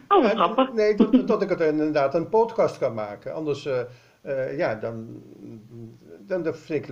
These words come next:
Speaker 2: leuk ook om, eh, met jou te delen. Dan als eerste natuurlijk, dat ik het, eh, met jou deel dan.
Speaker 1: Ja,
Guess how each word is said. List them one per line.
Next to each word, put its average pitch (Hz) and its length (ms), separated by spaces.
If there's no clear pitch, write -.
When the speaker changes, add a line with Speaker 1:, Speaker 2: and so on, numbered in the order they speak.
Speaker 2:
leuk 156 120
ook 131 160
om, 120 200
eh, 120 120
met 117 160
jou 120 180
te 120 80
delen. 180 360
Dan 127 480
als 131 160
eerste 175 340
natuurlijk, 120 400
dat 135 120
ik 143 60
het, 131 140
eh, 131 80
met 120 120
jou 160 220
deel 135 200
dan. 104 300
Speaker 1:
Ja, 294 300